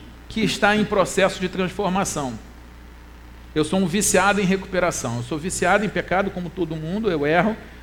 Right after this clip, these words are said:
mas Deus tá transformando a minha vida." Então, você vai mostrando a Bíblia na medida do seu comportamento. E o que eu quero dizer pra você é isso. A lei do amor funciona. O amor funciona.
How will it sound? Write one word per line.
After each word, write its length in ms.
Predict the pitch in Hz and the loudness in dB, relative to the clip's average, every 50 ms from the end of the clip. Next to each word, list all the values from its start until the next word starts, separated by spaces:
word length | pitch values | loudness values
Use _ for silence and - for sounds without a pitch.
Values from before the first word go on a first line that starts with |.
| - - | -10 -4
mas 200 | 156 160 156 147 | -2 0 0 0
Deus 200 | 135 156 170 156 | 0 -2 -2 -2
tá 100 | - 175 | -2 -4
transformando 540 | 165 - 185 165 - - 170 160 165 165 165 | -4 -4 -6 -6 -6 -4 -4 -4 -4 -4 -6
a 20 | |
minha 180 | 170 175 185 175 | -6 -4 -4 -4
vida." 280 | 139 139 139 120 98 - - - - - - - - - - - - - - - - - - - - - - - - - - - - - - - - - - - | -4 -2 -4 -4 -4 -8 -12 -16 -18 -20 -20 -20 -20 -20 -20 -18 -18 -18 -16 -16 -16 -16 -16 -16 -16 -16 -18 -18 -18 -20 -20 -20 -20 -20 -20 -20 -20 -18 -12 -10
Então, 360 | 135 120 190 214 220 214 208 - - - - - - - - - 135 | 0 4 4 6 6 4 2 -2 -8 -14 -18 -18 -20 -20 -18 -10 -2
você 260 | 127 165 156 - 190 | 0 0 4 4 4
vai 340 | 185 131 139 185 220 330 359 | 4 4 4 4 4 4 4
mostrando 680 | 339 254 208 180 - - - - 202 269 294 285 214 202 | 4 4 4 4 4 0 -2 -2 -2 0 0 6 8 8
a 60 | 180 | 8
Bíblia 480 | 160 156 175 180 185 190 254 247 240 - - | 8 6 2 0 0 0 0 0 0 -2 -2
na 120 | 190 196 202 | 0 0 2
medida 360 | 202 202 160 170 196 233 240 | 2 2 2 2 2 2 0
do 80 | 196 | -4
seu 160 | - - 202 180 | -2 0 0 0
comportamento. 680 | 196 208 196 214 - - 269 302 233 180 127 113 - - - - - - - - - - - - - - - - - - - - - - - | 0 -2 -4 -4 -4 -4 -4 -2 -4 -4 -6 -8 -12 -16 -20 -20 -20 -20 -20 -20 -20 -20 -20 -20 -20 -20 -20 -20 -20 -20 -20 -20 -20 -8 -2
E 100 | - 196 | 0 0
o 80 | 214 | 2
que 100 | - - | 2 4
eu 80 | 220 208 | 4 4
quero 280 | 214 220 226 226 254 220 | 6 6 4 4 4 2
dizer 280 | 202 185 170 214 220 | 0 0 0 0 0
pra 120 | 220 196 208 | 0 0 -2
você 420 | 202 208 - - 180 147 135 127 - - - - - - - - - - - - - - - - - - - - - - | -2 -2 -2 0 0 0 -2 -2 -6 -12 -18 -20 -20 -20 -20 -20 -20 -20 -20 -20 -20 -20 -20 -20 -20 -20 -20 -20 -16 -6
é 120 | - 147 156 | 0 2 2
isso. 340 | 156 131 113 98 - - - - - - - - - - - | 2 2 0 -2 -6 -10 -16 -18 -20 -20 -20 -20 -20 -12 -2
A 100 | - 135 | 2 2
lei 180 | 131 131 143 135 | 4 4 2 2
do 60 | 139 | 0
amor 220 | 123 123 127 127 | 0 -2 -2 -4
funciona. 460 | 120 - 160 139 - - 120 - - - - - - - - - - - - - - - - - - - - - - - - - - - | -6 -8 -10 -8 -8 -8 -10 -10 -10 -14 -16 -18 -20 -20 -20 -20 -20 -20 -20 -20 -20 -20 -20 -20 -20 -20 -20 -20 -20 -20 -20 -20 -12 -6
O 120 | 127 127 | -2 0
amor 360 | 135 127 127 131 151 190 190 | 0 0 0 2 2 2 2
funciona. 460 | - - 143 127 - - - 110 - | 0 -2 -8 -10 -10 -10 -10 -10 -10